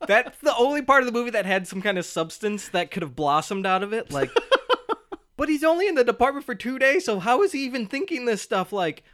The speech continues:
Speaker 1: "Oh my God, my life's changing. I'm starting to become a cop for real, and, like, I'm dealing with all this stuff. And, uh, but I'm a crook.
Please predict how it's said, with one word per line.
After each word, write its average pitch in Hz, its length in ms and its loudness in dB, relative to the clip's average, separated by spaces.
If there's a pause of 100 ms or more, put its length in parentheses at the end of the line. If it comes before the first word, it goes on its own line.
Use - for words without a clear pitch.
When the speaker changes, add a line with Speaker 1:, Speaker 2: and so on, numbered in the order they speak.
Speaker 1:
"Oh 185 120 -4
my 190 140 -4
God, 185 220 0
my 165 100 0
life's 165 280 -2
changing. 185 460 -4
I'm 135 120 -4
starting 165 300 -4
to 156 60 -6
become 160 320 -8
a 139 40 -8
cop 175 340 -10
for 156 140 -10
real, 175 360 -4
and, 147 140 -4
like, 131 240 -8 (280)
I'm 151 120 -6
dealing 180 340 -4
with 165 120 -4
all 165 180 -4
this 165 160 -10
stuff. - 500 -6 (360)
And, 160 240 -8
uh, 139 280 -4
but 175 120 -8
I'm 190 120 -6
a 165 60 -8
crook. - 420 -6